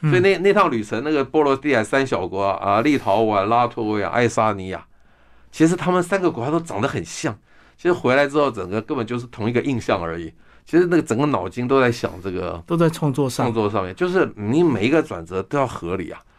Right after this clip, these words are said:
Speaker 1: 嗯。
Speaker 2: 然后到底那些伏笔你要埋在哪里？你要先埋好。
Speaker 1: 对，对，对。
Speaker 2: 对，但是我在送优良电影剧本奖的时候，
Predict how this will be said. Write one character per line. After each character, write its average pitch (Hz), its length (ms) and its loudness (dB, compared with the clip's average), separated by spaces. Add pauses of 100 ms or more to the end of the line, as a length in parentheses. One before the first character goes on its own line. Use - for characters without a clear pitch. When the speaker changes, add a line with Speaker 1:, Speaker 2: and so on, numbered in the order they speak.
(120)
Speaker 1:
嗯。 139 160 0
Speaker 2:
然 160 80 2
后 175 60 0
到 208 120 4
底 104 300 -2
那 175 120 -4
些 175 120 -2
伏 131 340 0
笔 113 360 -6
你 107 100 -4
要 139 100 4
埋 117 180 0
在 127 200 2
哪 98 240 -4
里？ 87 180 -8 (300)
你 107 100 -6
要 135 160 4
先 156 240 0
埋 107 260 -2
好。 - 260 -8
Speaker 1:
对， 135 220 2
对， 123 180 -6
对。 120 160 -2
Speaker 2:
对， - 40 0
但 208 160 2
是 208 120 0
我 127 160 2
在 135 560 2 (140)
送 165 260 -2
优 165 120 6
良 127 200 2 (200)
电 147 120 -2
影 113 120 -2
剧 139 120 -6
本 113 160 2
奖 87 160 -2
的 87 80 -6
时 92 120 -10
候， 107 240 0